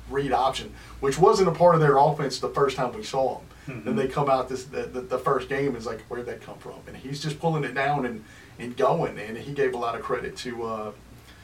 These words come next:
Speaker 1: to Ronnie Tuberville. You know, he said, "Ronnie kinda pulls, and I just, I just let him go, and I follow him." So he had two long runs. The last one kinda solidified it for him, but I,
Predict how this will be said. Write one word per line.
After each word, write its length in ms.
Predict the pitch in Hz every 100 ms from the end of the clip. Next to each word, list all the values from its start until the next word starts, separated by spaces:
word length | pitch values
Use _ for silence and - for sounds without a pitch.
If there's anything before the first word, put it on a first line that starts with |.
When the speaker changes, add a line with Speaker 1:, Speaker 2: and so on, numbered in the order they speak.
| - -
Speaker 1:
to 100 | 131
Ronnie 300 | 131 135 123
Tuberville. 600 | - - 120 110 104 98 - -
You 100 | 113
know, 180 | 110
he 120 | 110 120
said, 180 | 127 110
"Ronnie 240 | 117 117
kinda 280 | 120 - 113 -
pulls, 360 | 127 127 131
and 100 | 113
I 100 | 113
just, 240 | 120 - -
I 80 | 139
just 160 | 135
let 160 | 127 120
him 100 | 110
go, 300 | 110 123 113
and 80 | 107
I 80 | 107 -
follow 300 | - 120 -
him." 180 | -
So 220 | - 123 113
he 160 | 143
had 200 | 139 135
two 200 | - 208
long 320 | 196 175 139
runs. 420 | 127 139 139 120 - - - - -
The 100 | 131
last 300 | 127 156 156
one 100 | 147
kinda 240 | - 127
solidified 720 | 127 123 123 143 143 131 113
it 120 | 110 -
for 240 | 117 117
him, 60 | 113
but 200 | 117 107
I, 180 | 120